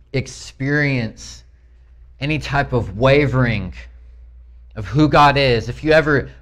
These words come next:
doubted that God was in your life in the moment, all these things that we strive for as Christians and we constantly fail,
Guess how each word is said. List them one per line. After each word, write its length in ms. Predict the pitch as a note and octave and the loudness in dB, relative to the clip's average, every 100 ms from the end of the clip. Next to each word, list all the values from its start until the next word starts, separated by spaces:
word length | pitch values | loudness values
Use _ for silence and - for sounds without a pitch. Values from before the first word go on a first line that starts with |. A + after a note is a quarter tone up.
| A#2 | 2
doubted 480 | D#3 D#3+ D#3+ C#3+ | 6 6 6 4
that 200 | A2+ B2 | -2 -6
God 300 | C3 C#3+ D3+ | -2 2 2
was 220 | C3+ C3 - | 2 -4 -6
in 160 | C#3+ D3+ | -10 -6
your 120 | D3+ | 0
life 560 | C#3+ C3+ A2+ G2+ - - - - | 4 4 4 -2 -14 -20 -20 -12
in 60 | A#2+ | -6
the 60 | |
moment, 340 | B2 B2 G#2 F2 - - - - - - - - - - - - - - - - - - | -4 -2 -4 -10 -18 -20 -20 -20 -20 -20 -20 -20 -20 -20 -20 -20 -20 -20 -20 -20 -20 -4
all 160 | C#3+ - - | -2 -2 -2
these 240 | G3 E3+ - | 0 0 -2
things 320 | D#3 D3+ C#3 | -6 -4 -6
that 120 | C#3+ | -6
we 140 | B2+ | -6
strive 540 | A#2 - - D3 D#3 E3 | -6 -8 2 4 4 2
for 240 | - D#3 | 0 2
as 160 | C3+ C3 | 2 0
Christians 500 | - D3+ - D#3 C#3 | -4 -4 -4 -6 -4
and 140 | C#3+ | -4
we 80 | A#2+ | -4
constantly 760 | - - E3 E3 - E3+ C#3 | -8 -4 -2 -2 -6 -8 -6
fail, 540 | C3 D3+ C#3+ A#2+ G#2+ | -6 -2 0 0 -2